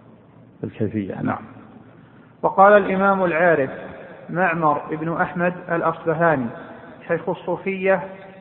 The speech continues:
Speaker 2: في حدود المائة الرابعة في بلاده، قال: "أحببت أن أوصي أصحابي".
Speaker 1: قال، وقال الإمام. نعم. سم.
Speaker 2: بسم الله الرحمن الرحيم. الحمد لله رب العالمين، وصلى الله وسلم وبارك على نبينا الكريم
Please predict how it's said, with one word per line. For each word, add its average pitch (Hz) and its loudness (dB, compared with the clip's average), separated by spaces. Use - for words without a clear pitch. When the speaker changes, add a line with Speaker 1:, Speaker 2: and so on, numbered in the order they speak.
Speaker 2:
في 170 -6
حدود 175 0
المائة 175 -2
الرابعة 165 0
في 165 -4
بلاده، 151 2
قال: 196 8
"أحببت 180 0
أن 170 0
أوصي 185 -4
أصحابي". - 0
Speaker 1:
قال، 107 2
وقال 95 -2
الإمام. 92 -6
نعم. 104 -10
سم. 95 -8
Speaker 2:
بسم 85 -10
الله 147 -6
الرحمن 135 -10
الرحيم. 131 -10
الحمد 139 -12
لله 135 -8
رب 131 -12
العالمين، 135 -8
وصلى 139 -10
الله 139 -4
وسلم 139 -10
وبارك 139 -6
على 139 -8
نبينا 139 -12
الكريم 143 -12